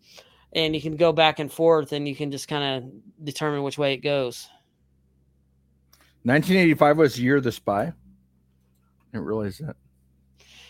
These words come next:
Speaker 1: Yeah, and, and Engineering forty-two says, "Do you need to specify which side?" Probably not. We really don't. So,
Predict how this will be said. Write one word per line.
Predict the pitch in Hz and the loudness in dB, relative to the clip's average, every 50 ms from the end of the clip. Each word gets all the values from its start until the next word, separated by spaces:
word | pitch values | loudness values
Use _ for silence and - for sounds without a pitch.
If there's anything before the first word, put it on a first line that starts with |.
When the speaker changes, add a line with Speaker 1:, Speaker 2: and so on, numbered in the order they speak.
| _ _ _ _ - | _ _ _ _ 0
Speaker 1:
Yeah, | 185 190 160 | 2 2 2
and, | 165 175 185 208 | 4 2 0 2
and | 196 185 180 170 - _ | 2 2 2 0 -2 _
Engineering | - 190 185 175 190 180 | -4 -2 0 0 0 0
forty-two | 151 180 175 165 151 - - 180 170 160 | 2 2 2 2 2 0 0 2 2 2
says, | - 170 160 147 143 170 | 0 -2 -2 -2 -4 -8
"Do | 175 160 165 | -8 -4 -4
you | 160 160 | -2 -2
need | 165 165 160 156 | 0 0 0 2
to | 160 156 | 0 0
specify | 151 - - 160 151 - - 165 147 | 0 0 -2 -2 -2 0 0 0 0
which | 147 147 147 - | 0 0 -2 -4
side?" | - 151 135 127 - _ - - _ _ - - _ _ - 226 269 - - - | -2 -2 -2 -4 -6 _ -20 -20 _ _ -20 -20 _ _ -14 -14 -14 -14 -14 -4
Probably | - 254 302 349 339 208 | 0 2 2 4 4 2
not. | 151 131 120 120 117 127 - - | 0 0 -4 -6 -6 -8 -8 -4
We | 185 208 | -2 0
really | 208 208 202 202 160 | 2 2 4 4 4
don't. | 139 135 135 135 127 - _ _ _ _ _ _ _ _ _ _ _ - | 2 0 0 -2 -4 -8 _ _ _ _ _ _ _ _ _ _ _ -8
So, | - - 165 160 151 151 135 - | 0 2 4 4 4 2 0 -4